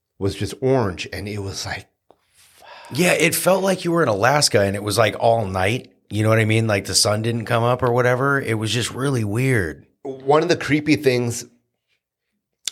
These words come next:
Speaker 1: I was over by, uh, Brookdale, and I was talking to somebody from CAL FIRE, and we're looking up, and there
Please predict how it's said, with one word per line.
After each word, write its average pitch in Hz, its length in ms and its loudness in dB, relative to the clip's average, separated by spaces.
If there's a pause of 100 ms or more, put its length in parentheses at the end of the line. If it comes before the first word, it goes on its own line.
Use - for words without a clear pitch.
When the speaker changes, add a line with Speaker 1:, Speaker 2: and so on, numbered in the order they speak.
(120)
Speaker 1:
I 131 140 4
was 131 320 2
over 139 440 4
by, 107 760 6
uh, 101 460 0
Brookdale, 98 760 -2 (1600)
and 104 460 0
I 107 220 2
was 107 440 2
talking 110 460 0
to 98 680 2
somebody 113 300 -4
from 98 140 -8
CAL 101 240 2
FIRE, 95 580 2 (380)
and 95 100 -4
we're 101 100 2
looking 123 300 2
up, 110 240 2
and 95 100 -4
there 101 300 0